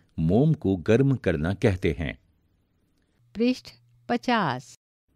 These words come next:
Speaker 1: क्रियाकलाप सात को धूप बत्ती से दोहराएं। जब तक यह पूरी तरह से जले, प्रतीक्षा करें। धूप बत्ती में क्या परिवर्तन दिखाई दिए? धूप बत्ती जलने पर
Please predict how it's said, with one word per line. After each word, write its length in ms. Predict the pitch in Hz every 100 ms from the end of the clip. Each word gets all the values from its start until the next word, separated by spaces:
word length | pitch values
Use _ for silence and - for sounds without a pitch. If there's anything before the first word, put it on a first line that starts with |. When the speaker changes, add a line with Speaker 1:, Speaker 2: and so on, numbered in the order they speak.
| _ _ _ _ _ _ _ -
Speaker 1:
क्रियाकलाप 680 | 139 170 180 151 139 151 -
सात 360 | - 110 131 -
को 380 | 104 95 123 - _ _
धूप 420 | 82 98 151 117
बत्ती 280 | 107 - 139
से 200 | 131 110
दोहराएं। 460 | 82 107 90 82 64 - _ _ _ _
जब 280 | 98 82 95 -
तक 220 | 92 -
यह 240 | 90 76 85
पूरी 340 | - 117 139 170
तरह 280 | 117 80
से 180 | 80 -
जले, 340 | 76 104 123 80 60 _ _ _
प्रतीक्षा 500 | 135 127 156 151 - 101
करें। 300 | 98 76 62 _ _ _ _ _ _ _
धूप 300 | - - 170
बत्ती 380 | 151 127 - 151
में 180 | 147 143 -
क्या 140 | 131 131
परिवर्तन 600 | - 92 80 78 127 135
दिखाई 340 | 135 127 110
दिए? 340 | 76 80 65 - _ _ _ _ _ _ _ _
धूप 240 | 78 92 82
बत्ती 300 | 82 - 90
जलने 340 | 82 78 107
पर 280 | 113 104 95